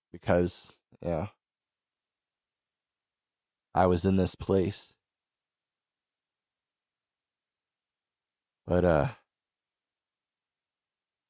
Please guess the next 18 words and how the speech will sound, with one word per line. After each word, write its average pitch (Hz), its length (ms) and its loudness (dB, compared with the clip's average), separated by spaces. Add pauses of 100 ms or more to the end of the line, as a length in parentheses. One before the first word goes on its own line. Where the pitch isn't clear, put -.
(1500)
I - 40 -4
was 92 120 -2
eight 87 160 2
hundred 104 320 0
seven 107 340 2
pounds, 113 540 0
and 98 100 -2
I 95 120 2
was 98 420 -2 (1700)
where 107 200 4
before 110 460 4
I 107 100 6
didn't 101 280 2
leave 104 180 2
the 98 60 2
house 104 520 0
because 98 400 -2
of 110 160 -4